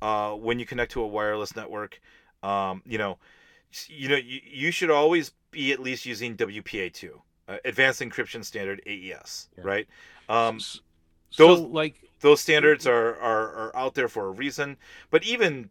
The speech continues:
Speaker 1: those aren't a hundred percent.
Speaker 2: So someone with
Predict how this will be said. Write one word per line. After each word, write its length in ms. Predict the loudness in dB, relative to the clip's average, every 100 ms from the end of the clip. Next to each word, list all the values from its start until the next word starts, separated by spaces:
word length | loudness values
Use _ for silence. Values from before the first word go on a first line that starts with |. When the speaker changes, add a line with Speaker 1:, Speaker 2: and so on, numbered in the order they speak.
| 4
Speaker 1:
those 320 | 10 10 8
aren't 160 | -2
a 80 | -4
hundred 180 | -8 -10
percent. 460 | -12 -18 -20 _ _ _ _ _ _ _ _ -20 -20 -8
Speaker 2:
So 320 | 0 0 -2 -18 -20
someone 560 | -14 -6 -4 -4 -8 -8
with 400 | -8 -8 -12